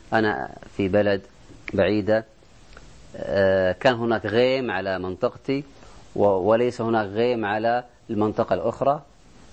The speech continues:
فنحن لم نرى الهلال والمنطقة الأخرى يرون الهلال، فهل نصوم ولا؟" نقول: "نصوم.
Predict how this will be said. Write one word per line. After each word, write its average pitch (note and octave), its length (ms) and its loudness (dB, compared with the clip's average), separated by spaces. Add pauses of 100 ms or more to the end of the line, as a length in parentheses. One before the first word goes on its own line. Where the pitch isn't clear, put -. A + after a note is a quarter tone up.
فنحن B2 240 -2
لم C3 180 4
نرى A#2+ 180 0
الهلال A2+ 440 -4 (580)
والمنطقة A#2+ 720 2
الأخرى A#2 540 2 (440)
يرون A#2 300 4
الهلال، F2+ 340 -2 (1000)
فهل D3+ 400 6 (340)
نصوم C3+ 300 2
ولا؟" G#2 120 2
نقول: E3+ 220 0
"نصوم. F3+ 320 -2